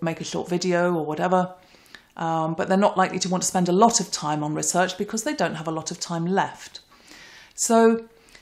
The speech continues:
if you wanted to research people's experiences at the e-, towards the end of life, even if you were drawn to participatory methodology, you'd need to have a bit of a rethink. All methodologies are aligned with positions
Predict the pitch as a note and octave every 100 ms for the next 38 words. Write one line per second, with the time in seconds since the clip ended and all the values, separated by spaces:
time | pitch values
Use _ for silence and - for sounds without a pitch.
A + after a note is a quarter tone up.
0 | _ - G#3+ A3+ G#3 F#3+ F#3+ F#3+ F#3 -
1 | F3+ F3+ - F#3 F#3+ F#3+ - F3+ F3+ F3
2 | E3+ F3 F3 F3 F3 F3+ F3+ - F3 E3
3 | E3 F#3+ G#3+ G#3 - - _ _ - F#3+
4 | F#3 F#3 F3+ F#3 F3+ E3+ F#3 F3+ - E3
5 | D#3 E3 E3+ A#3+ B3+ A#3 G3+ G3+ G3+ G3
6 | F#3+ G3+ F#3+ F#3 F3+ F3 - E3 E3 D#3
7 | E3 D#3 F#3 F#3+ - D3+ - - _ _
8 | _ _ _ _ _ _ _ _ _ _
9 | - - - - - - - _ _ _
10 | _ - C#4+ D#4+ D#4+ C4 B3+ A3 A#3+ G#3+
11 | E3 D#3+ - G3 G3 G3 A3 A3 F#3 F3
12 | F#3 F#3 G3 G#3 G#3 F#3+